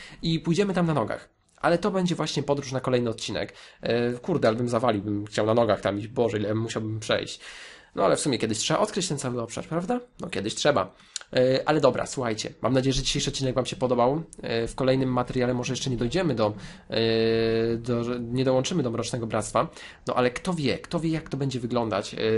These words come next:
w kolejnym odcinku musimy dojść w każdym razie do tamtego miejsca. Nie wiem, jakie przygody mnie czekają po drodze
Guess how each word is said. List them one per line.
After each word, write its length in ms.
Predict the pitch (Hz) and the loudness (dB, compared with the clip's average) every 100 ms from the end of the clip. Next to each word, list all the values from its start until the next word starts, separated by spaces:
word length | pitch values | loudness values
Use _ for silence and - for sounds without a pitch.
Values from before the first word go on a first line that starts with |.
| 110 113 | 2 0
w 100 | - | -2
kolejnym 260 | 190 185 | 0 2
odcinku 260 | 165 165 156 | 0 -2 -2
musimy 260 | 147 131 | -2 -2
dojść 260 | 117 123 117 | 2 2 2
w 40 | |
każdym 260 | - 107 110 | -4 -4 -2
razie 180 | 104 113 | -2 -4
do 80 | 110 | -6
tamtego 300 | 104 110 107 | -6 -4 0
miejsca. 420 | 107 101 - - - - - - - - | 0 -2 -6 -10 -14 -20 -20 -18 -12 -4
Nie 100 | 110 | 0
wiem, 100 | 110 | 0
jakie 180 | 107 110 | 0 -2
przygody 320 | 127 117 120 | -2 -2 -2
mnie 100 | 117 | -4
czekają 300 | 113 135 143 | -2 -2 0
po 80 | 170 | 2
drodze 280 | 175 190 | 0 0